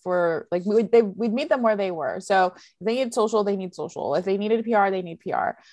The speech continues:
Um, and then we moved to a full service model just because, like, we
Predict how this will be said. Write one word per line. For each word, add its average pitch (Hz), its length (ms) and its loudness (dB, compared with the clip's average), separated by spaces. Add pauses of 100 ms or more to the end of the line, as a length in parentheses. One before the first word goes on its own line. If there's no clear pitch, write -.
(120)
Um, 190 320 0
and 214 100 -2
then 240 100 0
we 254 80 -2
moved 202 180 -2
to 220 100 0
a 196 40 0
full 180 220 -4
service 170 360 -6
model 180 260 2
just 170 220 -4
because, 175 440 -2
like, 165 120 -6 (140)
we 175 120 -2